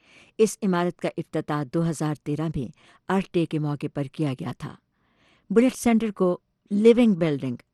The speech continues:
یعنی زندہ عمارت کا نام بھی دیا گیا ہے۔ نتاشا موزگوایا نے اس عمارت کا خود دورہ کیا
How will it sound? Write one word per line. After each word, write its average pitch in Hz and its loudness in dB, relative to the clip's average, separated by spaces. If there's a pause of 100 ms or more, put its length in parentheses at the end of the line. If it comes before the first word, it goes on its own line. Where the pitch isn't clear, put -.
یعنی 185 2
زندہ 185 0
عمارت 156 -2
کا 151 -8
نام 135 -4
بھی 151 -6
دیا 143 -2
گیا 123 -10
ہے۔ - -16 (760)
نتاشا 220 2
موزگوایا 175 2
نے 160 -2
اس 165 -8
عمارت 143 -2
کا 151 -6
خود 147 -6
دورہ 147 -4
کیا 127 -4